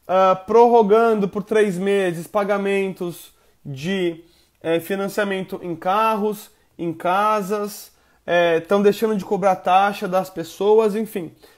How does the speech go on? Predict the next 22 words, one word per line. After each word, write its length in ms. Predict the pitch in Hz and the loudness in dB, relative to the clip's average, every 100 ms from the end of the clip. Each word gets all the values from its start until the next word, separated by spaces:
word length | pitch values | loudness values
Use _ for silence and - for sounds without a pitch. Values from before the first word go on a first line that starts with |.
| _ _ | _ _
fazendo 400 | 202 185 214 220 | 0 2 0 -2
de 140 | 196 | -2
tudo 320 | 220 240 233 214 | -4 -4 -6 -4
pra 240 | 226 226 | -2 -2
suportar 600 | 226 214 226 214 190 185 | -4 -4 -4 0 2 2
as 120 | 185 | -2
pessoas, 800 | - 185 - 190 185 175 175 - _ _ _ _ | -4 -8 -4 -2 0 0 -2 -12 _ _ _ _
é, 480 | - 165 165 160 156 - _ | 2 6 6 4 0 -6 _
nesse, 1300 | - 180 190 196 196 - 190 180 175 170 160 156 147 135 _ _ _ _ _ _ - | -8 -4 -2 -2 -6 -8 -4 0 0 2 0 0 -4 -8 _ _ _ _ _ _ -8
nesse 540 | 165 180 185 180 175 | -2 0 0 -2 -6
momento. 840 | 175 160 165 214 277 269 277 277 262 _ _ _ _ - | -4 -4 -4 -2 -4 -6 -4 -6 -6 _ _ _ _ -6
É, 500 | 170 170 165 160 156 | -2 0 0 -2 -2
lembrando 420 | 190 214 226 254 | 0 4 4 4
que 100 | 240 | 0
o 60 | 254 | -2
J 160 | 196 240 | -2 -2
P 140 | 240 | -2
Morgan 400 | 226 226 208 214 | 2 4 2 0
lá 320 | 202 208 220 | 4 6 6
nos 480 | 220 214 208 190 180 | 4 0 0 -2 -4
Estados 260 | - 202 180 | -2 -2 0
Unidos 460 | 202 185 139 - | -2 -2 -6 -16